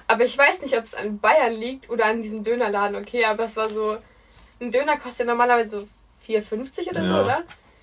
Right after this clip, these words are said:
Speaker 1: Junge, bei denen einfach sieben Euro, ich so, what the fuck? So eine Dönerbox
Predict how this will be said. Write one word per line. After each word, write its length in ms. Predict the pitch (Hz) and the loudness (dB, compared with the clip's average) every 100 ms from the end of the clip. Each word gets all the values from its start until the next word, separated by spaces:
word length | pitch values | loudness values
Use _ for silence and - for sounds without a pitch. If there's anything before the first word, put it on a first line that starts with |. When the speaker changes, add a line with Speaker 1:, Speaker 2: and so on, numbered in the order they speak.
| - - | -10 2
Speaker 1:
Junge, 260 | 277 302 | 2 4
bei 140 | 240 233 | 4 4
denen 220 | 240 262 | 4 4
einfach 260 | 247 214 208 | 2 0 -8
sieben 280 | 220 226 226 | -6 -2 4
Euro, 320 | 262 320 285 | 6 8 6
ich 140 | 269 175 | 6 0
so, 240 | 240 220 220 _ _ - | 2 2 0 _ _ -2
what 220 | 226 214 | -2 -2
the 140 | 208 208 - | -4 -4 4
fuck? 300 | 311 330 320 175 240 | 4 4 0 -6 -2
So 120 | 254 | -2
eine 100 | 220 | 2
Dönerbox 260 | 254 277 | 4 6